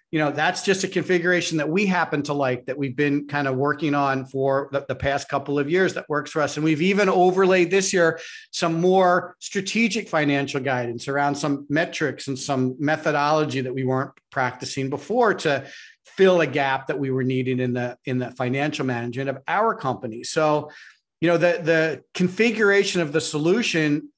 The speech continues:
I think you should expect it maybe to evolve and change a little bit as you're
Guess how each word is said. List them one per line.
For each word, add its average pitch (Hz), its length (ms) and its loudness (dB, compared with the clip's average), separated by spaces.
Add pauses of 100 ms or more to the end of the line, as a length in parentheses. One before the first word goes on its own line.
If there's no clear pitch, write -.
(240)
I 143 60 -2
think 190 220 0
you 185 60 -6
should 156 160 0
expect 170 560 -2
it 196 140 0
maybe 151 300 0
to 151 180 0
evolve 131 400 2
and 135 100 -6
change 131 360 -2
a 135 40 -2
little 131 260 -2
bit 131 220 0
as 127 200 -4
you're 131 320 0